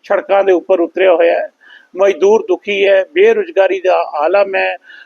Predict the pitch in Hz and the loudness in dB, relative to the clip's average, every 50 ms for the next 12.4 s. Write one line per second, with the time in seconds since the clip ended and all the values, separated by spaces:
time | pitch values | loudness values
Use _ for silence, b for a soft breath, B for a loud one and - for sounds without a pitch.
0 | B _ 147 180 220 226 226 233 226 220 175 190 180 170 - 208 202 196 202 196 | B _ -2 -2 0 2 2 2 0 0 0 -2 -4 -4 -6 -4 -2 0 2 0
1 | 180 180 185 165 - - 233 226 220 214 214 202 196 196 175 B B B B B | 0 0 -4 -6 -4 -4 -4 -2 -2 0 0 0 0 0 -2 B B B B B
2 | B - 175 185 208 208 202 196 208 208 208 - - 214 220 214 214 208 190 175 | B -2 0 2 2 4 4 4 2 2 2 0 2 2 2 2 2 0 -4 -8
3 | - _ _ _ _ _ _ _ - 190 170 165 160 - 202 196 180 170 190 185 | -12 _ _ _ _ _ _ _ -2 -2 0 0 0 0 0 0 0 0 -2 0
4 | 175 175 165 - - 196 196 190 170 B B B B B B 196 233 220 226 - | 0 -2 -2 -2 0 2 2 2 0 B B B B B B 0 0 0 0 0
5 | 214 202 202 208 208 208 208 196 170 - - 160 160 170 185 208 208 185 175 175 | 0 2 2 2 2 2 0 0 0 -2 0 0 0 2 2 2 2 4 4 2
6 | 180 190 185 165 - - - b b b b b b - 196 208 214 208 208 220 | 2 2 2 2 0 -2 -6 b b b b b b 0 0 2 2 4 2 2
7 | 214 214 - 208 185 185 - 175 180 190 202 208 - - - - 202 247 262 262 | 0 0 -2 -4 -4 -2 -2 0 0 2 2 0 -2 -4 -4 -2 -2 0 0 0
8 | - - _ - 208 196 196 202 190 - - 180 185 196 196 190 220 208 180 - | -2 -4 _ -4 -2 0 0 0 0 -2 0 0 0 0 0 -2 -2 -2 -2 -2
9 | _ 240 269 285 277 254 196 160 156 143 120 - _ b b b b b b b | _ 0 2 2 2 2 0 -2 -4 -6 -10 -14 _ b b b b b b b
10 | b - 247 254 269 269 254 247 - - 214 185 - - 180 175 196 202 202 175 | b -2 0 2 2 2 0 0 -2 -6 -6 -6 -4 -4 -2 0 0 0 -2 -2
11 | 202 214 214 208 202 185 - - 165 156 165 175 190 226 254 262 262 262 233 196 | -4 -6 -4 -4 -4 -6 -4 -2 -2 -2 -2 -2 -2 0 0 2 2 2 2 2
12 | 175 165 165 - - 170 175 180 | 2 2 0 0 -2 -2 -2 -2